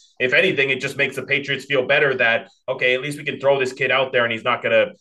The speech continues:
you know, crap his pants while he's out there. He's going to be okay and, and be able to at least hand the ball off or hit some easy, wide open receivers.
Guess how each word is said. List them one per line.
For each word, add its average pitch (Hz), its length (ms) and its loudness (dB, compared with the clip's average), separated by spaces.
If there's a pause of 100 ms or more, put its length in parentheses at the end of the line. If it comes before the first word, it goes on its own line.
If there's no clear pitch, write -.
(140)
you 113 100 -6
know, 101 80 -6
crap 127 300 0
his 117 120 -8
pants 131 440 0
while 107 140 2
he's 104 140 -2
out 104 200 -2
there. 107 160 0
He's 104 160 -10
going 127 220 -2
to - 80 -6
be 113 160 -2
okay 110 520 2
and, 101 120 -6
and 104 200 -6
be 113 140 -4
able 117 260 -2
to 107 120 -4
at 107 80 -4
least 113 240 -6
hand 113 180 2
the 104 40 -2
ball 107 260 2
off 107 240 4
or 101 140 2
hit - 160 -6
some 104 320 -6 (200)
easy, 123 360 -2
wide 113 260 4
open 107 240 0
receivers. 98 680 -2